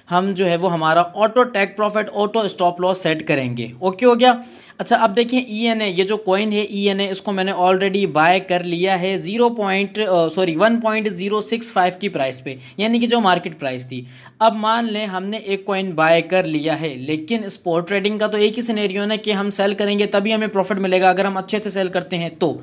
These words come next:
ठीक है। अच्छा, अब पॉइंट नंबर वन में आपको बताने वाला हूँ क्या करना है। अब देखिए नंबर वन पे है यहाँ पे हमारे पास प्राइस यूएसडीटी, ये एक एरिया है हमारे पास, ये एक बॉक्स बना आपको नज़र आ रहा होगा। सबसे पहले इस बॉक्स में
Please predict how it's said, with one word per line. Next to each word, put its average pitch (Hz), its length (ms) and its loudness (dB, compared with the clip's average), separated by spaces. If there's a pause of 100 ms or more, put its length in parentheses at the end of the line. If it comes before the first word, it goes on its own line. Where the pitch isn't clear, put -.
(120)
ठीक 226 160 -4
है। 120 120 -10 (200)
अच्छा, 185 220 2
अब 220 220 2
पॉइंट 233 300 2
नंबर 220 220 0
वन 196 140 -2
में 208 140 -2
आपको 175 220 0
बताने 143 280 -2
वाला 170 180 2
हूँ 196 80 -2
क्या 143 160 -2
करना 117 280 -8
है। 117 60 -12
अब 160 100 -6
देखिए 208 260 -2
नंबर 226 300 2
वन 233 200 0
पे 233 80 0
है 220 160 2
यहाँ 185 180 0
पे 202 100 -2
हमारे 156 260 0
पास 175 440 0
प्राइस 226 420 2
यूएसडीटी, 160 1000 -6 (300)
ये 156 140 2
एक 190 240 -2
एरिया 160 320 4
है 226 60 6
हमारे 208 220 0
पास, 214 300 -2
ये 180 160 0
एक 180 160 -6
बॉक्स 185 260 -2
बना 196 160 0
आपको 190 180 0
नज़र 170 200 4
आ 151 120 4
रहा 180 100 4
होगा। 202 280 0 (480)
सबसे 240 460 2
पहले 143 320 -6
इस 127 340 -10
बॉक्स 170 360 -2
में 143 280 -4